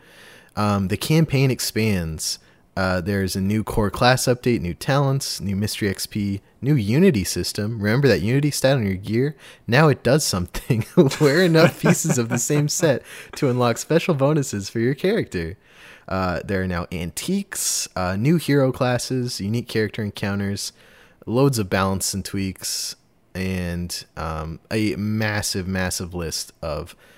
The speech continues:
um, bug fixes. And I like they did something similar here to, to, uh, Hades, where they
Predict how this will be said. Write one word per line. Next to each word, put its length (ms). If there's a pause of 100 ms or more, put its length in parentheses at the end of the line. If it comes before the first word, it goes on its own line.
(300)
um, 460
bug 360
fixes. 540
And 200
I 100
like 320
they 100
did 220
something 480
similar 300
here 220
to, 280
to, 300
uh, 220 (680)
Hades, 440
where 340 (320)
they 300